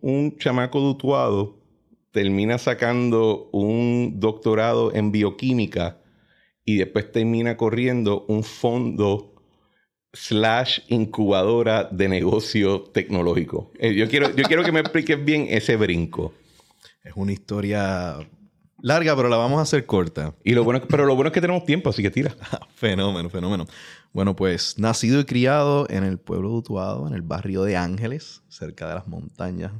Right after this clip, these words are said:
Speaker 2: Bueno, más cerca del pico que nada. Eh, ¿verdad? Este jibarito me crié toda la vida en, en el barrio.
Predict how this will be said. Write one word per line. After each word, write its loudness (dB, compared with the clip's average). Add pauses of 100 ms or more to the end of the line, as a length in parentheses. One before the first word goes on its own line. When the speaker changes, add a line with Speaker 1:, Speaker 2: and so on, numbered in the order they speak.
Speaker 2:
Bueno, -4
más -6
cerca -4
del -4
pico -6
que -6
nada. -6 (640)
Eh, 2 (280)
¿verdad? -4 (260)
Este -8
jibarito -2 (840)
me -8
crié -8
toda -10
la -6
vida -14 (140)
en, -18
en -18
el -16
barrio. -6